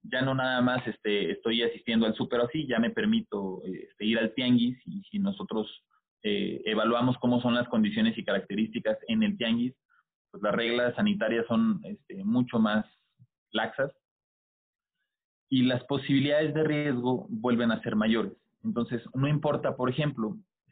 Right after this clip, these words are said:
si estamos, este, cuidando en exceso el centro de trabajo, sino que, vuelvo a lo mismo, vamos a tener como nuevamente fuertes vientos, este, fuertes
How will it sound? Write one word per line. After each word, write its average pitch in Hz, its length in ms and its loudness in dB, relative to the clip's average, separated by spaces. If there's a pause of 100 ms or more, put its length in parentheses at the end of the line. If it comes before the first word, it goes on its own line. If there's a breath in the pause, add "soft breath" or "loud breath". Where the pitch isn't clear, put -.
si 113 320 0
estamos, 120 600 2 (160)
este, 101 920 -4 (180)
cuidando 127 720 0 (380)
en 113 140 4
exceso 117 320 0
el 110 100 -2
centro 120 260 0
de 123 80 0
trabajo, 131 560 -2 (140)
sino 107 240 -2
que, 98 300 -4 (160)
vuelvo 98 220 -8
a 110 40 0
lo 123 60 0
mismo, 127 260 0
vamos 123 260 0
a - 80 -6
tener 117 260 -2
como 104 320 -4 (440)
nuevamente 117 480 0
fuertes 117 400 -2
vientos, 117 320 -2 (240)
este, 101 400 -6
fuertes 120 420 -4